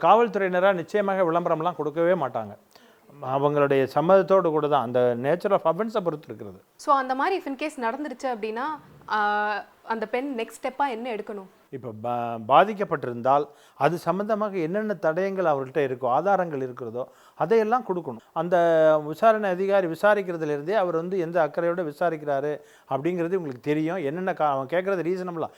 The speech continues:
Speaker 1: என்ன, இப்ப நம்ம போறவங்க வந்து உண்மையிலேயே ஒரு எஜுகேட்டடா, ஒரு ஓரளவு விவரம் தெரிந்தவங்களா இருந்தாங்கன்னாவே, விசாரணை அதிகாரிகள் கேட்கறதெல்லாம், தகவல்கள்லாம் அவர் விசாரணைக்கு தேவையானது தானா, இல்ல நம்மள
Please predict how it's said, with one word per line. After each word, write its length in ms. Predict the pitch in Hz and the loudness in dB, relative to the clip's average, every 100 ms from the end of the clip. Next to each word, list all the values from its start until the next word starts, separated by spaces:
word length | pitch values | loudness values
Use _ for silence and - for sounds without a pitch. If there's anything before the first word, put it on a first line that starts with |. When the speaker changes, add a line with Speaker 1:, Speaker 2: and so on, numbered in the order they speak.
| - - | -20 -12
Speaker 1:
என்ன, 180 | 123 | -6
இப்ப 180 | 151 135 | -4 -4
நம்ம 240 | 117 113 107 | -6 -8 -2
போறவங்க 280 | 185 202 202 | 2 4 2
வந்து 240 | 185 185 | -2 -4
உண்மையிலேயே 260 | 160 170 185 | -4 -4 -4
ஒரு 220 | 170 147 | -2 -4
எஜுகேட்டடா, 540 | 160 170 165 160 170 | -4 -6 -6 -2 0
ஒரு 180 | 170 147 | 0 0
ஓரளவு 260 | 139 151 180 | -2 -2 -2
விவரம் 300 | 151 160 175 | -2 -4 -4
தெரிந்தவங்களா 500 | 147 165 175 147 123 | -8 -6 -8 -8 -10
இருந்தாங்கன்னாவே, 540 | 117 110 107 120 160 - _ _ | -10 -12 -12 -10 -10 -12 _ _
விசாரணை 480 | - 139 220 226 214 | -6 0 2 4 0
அதிகாரிகள் 540 | 190 185 190 170 160 139 | -2 -2 -2 -2 -8 -2
கேட்கறதெல்லாம், 800 | 160 180 180 165 143 127 139 160 - | -2 -2 -4 -4 -2 0 0 -2 -4
தகவல்கள்லாம் 720 | 147 175 165 143 127 135 165 - - - | -2 0 0 -2 -2 -2 -4 -8 -20 -2
அவர் 220 | 143 175 | 2 2
விசாரணைக்கு 760 | 160 156 196 196 180 170 185 | 0 2 2 2 0 -6 -8
தேவையானது 640 | - 160 170 170 156 151 139 | 0 2 4 4 4 2 -2
தானா, 340 | 135 131 165 | -2 -2 -4
இல்ல 280 | 156 170 214 | -2 -2 -2
நம்மள 460 | 185 175 156 156 | -2 0 0 0